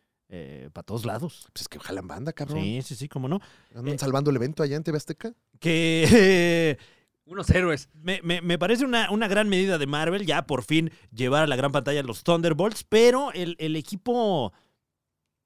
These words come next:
Speaker 1: eh, pues sí variopinto, pero no tanto, me parece, en cuanto a habilidades de los personajes.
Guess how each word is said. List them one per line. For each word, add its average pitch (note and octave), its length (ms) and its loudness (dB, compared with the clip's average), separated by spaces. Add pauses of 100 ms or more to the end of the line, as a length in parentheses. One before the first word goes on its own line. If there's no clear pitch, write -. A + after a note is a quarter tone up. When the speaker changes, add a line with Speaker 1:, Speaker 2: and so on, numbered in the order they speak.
(300)
Speaker 1:
eh, A#2 260 -18
pues C#3+ 160 -8
sí B3+ 100 -2
variopinto, G#3 880 2 (560)
pero D3+ 220 0
no G3+ 160 2
tanto, A#3+ 440 0
me F#3 160 0
parece, E3 640 -2
en C3+ 100 -2
cuanto C#3 320 -2
a C3 40 0
habilidades C3+ 600 -4
de D3 80 -4
los B2+ 140 -8
personajes. D3+ 720 -6